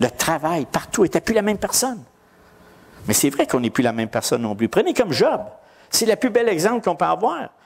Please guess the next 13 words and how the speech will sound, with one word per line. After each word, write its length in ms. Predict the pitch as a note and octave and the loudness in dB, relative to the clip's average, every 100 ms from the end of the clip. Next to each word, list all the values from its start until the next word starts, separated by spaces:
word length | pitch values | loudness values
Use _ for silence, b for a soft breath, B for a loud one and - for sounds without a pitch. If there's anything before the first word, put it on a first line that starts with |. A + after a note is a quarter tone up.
| b b | b b
Il 80 | E3 | 0
a 60 | |
tout 160 | D#3+ C4+ | 0 2
perdu, 580 | A#3+ F#3+ E3 C4 C4+ - b | 2 2 2 2 2 0 b
bien 260 | C3 A3+ B3 | 0 0 2
matériel, 760 | F3 - F3+ E3 A#3+ B3+ D3+ B B - | 0 2 0 4 4 2 -2 B B -2
pendant 260 | F3+ F#3 | 0 0
les 140 | A3+ D3+ | 2 0
trente-huit 420 | - A3 A3+ A#3 | 0 -2 0 -2
chapitres. 380 | - D#3 - C#4 | 0 0 0 -4
Il 100 | B2+ | -4
s'est-tu 260 | - D3 E3+ | -2 -2 0
lamenté ? 480 | E3 D3 C#3 D#4+ | 0 2 0 -4